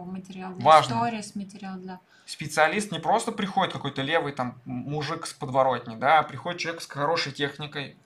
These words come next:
Speaker 2: ка-, у которого есть четкие задания, че нужно сделать, сфотографировать. От вас нужно просто поставить консультанта-продавца, который поможет показать ему товар, где он находится, и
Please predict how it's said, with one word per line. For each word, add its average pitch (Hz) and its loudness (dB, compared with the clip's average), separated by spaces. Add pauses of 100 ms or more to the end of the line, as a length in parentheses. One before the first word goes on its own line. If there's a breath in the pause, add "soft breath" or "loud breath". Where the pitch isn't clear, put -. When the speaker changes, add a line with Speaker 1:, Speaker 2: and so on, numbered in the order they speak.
Speaker 2:
ка-, 139 -4
у 143 -4
которого 151 2
есть 151 -4
четкие 175 -4
задания, 147 0
че 160 -4
нужно 135 -6
сделать, 123 -6
сфотографировать. 147 -8
От - -8
вас 165 -4
нужно 135 -8
просто 147 -6
поставить 139 -8
консультанта-продавца, 156 -2 (300 loud breath)
который 151 -4
поможет 151 2
показать 139 -2
ему 131 -6
товар, 151 4
где 131 -6
он 123 -4
находится, 143 -6
и 120 -8